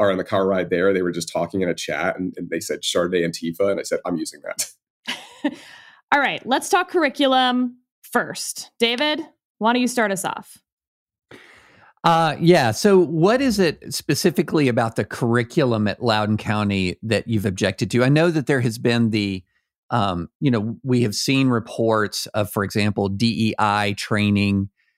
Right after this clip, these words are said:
Speaker 3: involving teachers.
Speaker 2: And what does
Speaker 3: uh,
Speaker 2: D E I
Speaker 3: that
Speaker 2: stand for?
Speaker 3: Diversity, equity, and inclusion. So f-, we're, we might use some, um, we might be using some acronyms here: C R T, critical race theory,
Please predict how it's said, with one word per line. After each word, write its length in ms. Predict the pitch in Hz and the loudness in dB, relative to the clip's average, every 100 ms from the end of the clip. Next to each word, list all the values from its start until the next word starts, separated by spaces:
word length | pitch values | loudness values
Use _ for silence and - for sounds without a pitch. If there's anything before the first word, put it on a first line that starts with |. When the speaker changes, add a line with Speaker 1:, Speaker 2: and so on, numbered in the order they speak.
| _ _ - | _ _ 0
Speaker 3:
involving 640 | 117 104 104 101 98 98 | 0 2 2 2 -2 -4
teachers. 1040 | - - 135 120 131 120 110 101 - - _ 220 | -4 0 0 2 0 2 0 -2 -6 -10 _ -6
Speaker 2:
And 100 | 226 | -2
what 80 | |
does 100 | 247 226 | 0 2
Speaker 3:
uh, 40 | |
Speaker 2:
D 80 | 147 | 2
E 220 | 190 190 | 2 2
I 100 | 208 | 2
Speaker 3:
that 160 | 214 208 | 0 0
Speaker 2:
stand 240 | 190 180 | -6 -8
for? 260 | 190 190 220 _ _ - 135 - | -8 -8 -10 _ _ -20 -10 -2
Speaker 3:
Diversity, 540 | 131 127 120 127 120 - | 2 2 2 2 2 0
equity, 360 | 120 131 113 | 0 2 2
and 80 | 110 | 2
inclusion. 800 | 104 98 - 113 104 104 110 110 _ _ _ _ _ - | 2 0 0 2 2 0 0 -4 _ _ _ _ _ 0
So 400 | 175 156 131 - - | 4 4 2 -4 -18
f-, 160 | - - - | -18 -14 -2
we're, 260 | 135 147 | 0 0
we 160 | 139 139 | 0 2
might 180 | 147 139 | 2 2
use 220 | 131 123 | 0 0
some, 340 | 135 113 110 - | 0 0 -2 -2
um, 400 | 101 92 87 95 _ _ _ _ _ - 135 | 0 0 -4 -8 _ _ _ _ _ -12 -6
we 160 | 151 139 | 2 4
might 220 | 139 131 | 4 2
be 60 | 117 | 2
using 360 | 113 113 110 | 2 2 0
some 160 | 101 104 | 0 0
acronyms 560 | 101 107 113 117 120 | 0 -2 0 0 0
here: 220 | - 120 117 | 0 0 0
C 220 | - 131 | 0 2
R 140 | 117 | 2
T, 440 | 107 117 110 113 - | 0 0 0 -2 -6
critical 400 | - 117 - 117 | -4 -2 -2 -2
race 280 | 101 101 - | 0 -2 -2
theory, 520 | 110 101 98 98 - | -2 0 0 -2 -6